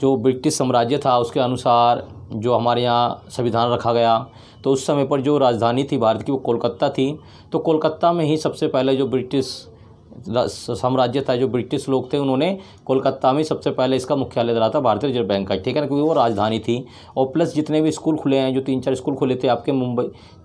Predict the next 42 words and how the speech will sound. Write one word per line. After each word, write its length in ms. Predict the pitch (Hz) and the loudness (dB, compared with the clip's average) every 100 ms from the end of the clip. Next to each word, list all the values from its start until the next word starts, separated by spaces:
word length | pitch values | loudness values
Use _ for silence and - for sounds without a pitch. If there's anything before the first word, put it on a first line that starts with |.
| - | 0
तो 100 | 131 | 2
वो 180 | 147 | 4
स-, 180 | 156 - 127 | 2 -2 -2
वो 160 | 117 | 0
भी 80 | 143 | 2
कोलकाता 420 | 151 - - 127 | 0 -2 0 0
में 100 | 120 | 0
ही 40 | 131 | 0
खुले 200 | 123 104 | 0 -2
थे, 280 | 101 90 - - | 0 -4 -6 -6
ठीक 140 | 123 | -2
है। 220 | 160 104 - - - - - | -2 -2 -10 -20 -20 -20 -6
तो 60 | 123 | -2
सबसे 240 | 135 143 | -2 -2
पहला 280 | 139 127 131 | 0 2 2
स्कूल 240 | - 139 | 0 -2
भी 80 | 135 | 0
कोलकाता 380 | 143 131 - 123 | -2 -2 -2 0
में 120 | 131 | 0
ही 60 | 131 | 0
खुला 180 | 120 | 0
था। 300 | 117 127 156 - - - | 2 0 -2 -14 -20 -6
अब 160 | - 117 | -2 2
आगे 180 | 120 127 | 2 2
चलते 300 | 127 110 127 | -2 -2 0
हैं, 100 | 131 | 0
विश्वविद्यालय 520 | 120 131 110 110 123 | -2 -4 0 0 2
जो 80 | 127 | 0
था 380 | 123 139 - - - - - - - - - | 2 0 -4 -20 -20 -20 -20 -20 -18 -16 -4
नेक्स्ट 280 | 117 120 - | 2 2 0
पे 80 | 131 | -2
समझते 380 | 135 113 - | 0 -4 -2
हैं। 240 | 127 147 - - - - | -2 -2 -8 -20 -20 -6
देखिए, 160 | 120 | -2
नेक्स्ट 240 | 117 120 - | 2 0 0
क्वेश्चन 240 | 202 - | -4 0
हमारा 280 | 131 120 117 | 2 4 4
है, 200 | 110 131 | 4 0
बहुत 300 | - 95 110 | -2 -2 0
बढ़िया 160 | 117 117 | 0 0
क्वेश्चन 300 | 120 - 117 | -2 -2 -2
है। 200 | 143 | -4